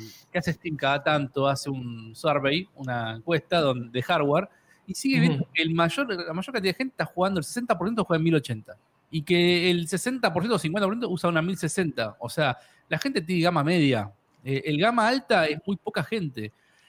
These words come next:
Speaker 1: Entonces, si yo te digo, yo tengo que armarme una consola, una placa de video, una P C, comprar el monitor, los periféricos, todo para tener experiencia en dos K, me termino gastando una luca verde por ahí en Estados Unidos. Y yo te digo, "Che, tengo una
Speaker 2: Sí.
Speaker 1: consola de trescientos dólares, te hace lo mismo.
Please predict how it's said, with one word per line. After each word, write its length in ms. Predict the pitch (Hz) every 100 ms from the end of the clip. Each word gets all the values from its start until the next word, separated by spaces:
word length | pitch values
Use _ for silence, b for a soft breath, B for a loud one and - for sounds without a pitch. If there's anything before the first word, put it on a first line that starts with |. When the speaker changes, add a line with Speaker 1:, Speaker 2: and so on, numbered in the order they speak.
| b
Speaker 1:
Entonces, 360 | - 170 247 226
si 100 | 214
yo 80 | 240
te 120 | 233
digo, 420 | 202 160 120 -
yo 80 | -
tengo 140 | 220 214
que 80 |
armarme 420 | 175 160 147 131 127
una 240 | 202 226
consola, 560 | 185 175 165 165 143 131
una 280 | 160 208 160
placa 180 | 202 196
de 60 |
video, 360 | 170 156 123 110
una 260 | 147 202 170
P 120 | 165
C, 340 | - 170 127
comprar 300 | 113 135 214
el 60 | 202
monitor, 380 | 175 147 165 135
los 120 | 131
periféricos, 760 | - 160 165 208 180 139 127 -
todo 160 | 240 185
para 160 | 147
tener 160 | 147 190
experiencia 520 | - 160 190 180 156
en 280 | 143 156 170 _
dos 160 | 190 202 -
K, 340 | 185 120 123 _ _ _ _ _
me 100 | 190
termino 240 | 214 294
gastando 300 | 214 160 220
una 160 | 196 156
luca 300 | 202 233 131
verde 340 | 180 233 135
por 160 | 120 117
ahí 140 | 117
en 60 | 113
Estados 280 | 107 123 113
Unidos. 320 | 127 110 110
Y 40 | 151
yo 140 | 240
te 80 | 247
digo, 140 | 214
"Che, 140 | 175 254
tengo 120 | 269
una 80 | 170
Speaker 2:
Sí. 60 |
Speaker 1:
consola 220 | 190 - -
de 80 | -
trescientos 540 | 233 226 - 262 233
dólares, 260 | 240 262 196
te 60 |
hace 140 | 196 196
lo 80 | 196
mismo. 360 | 160 120 110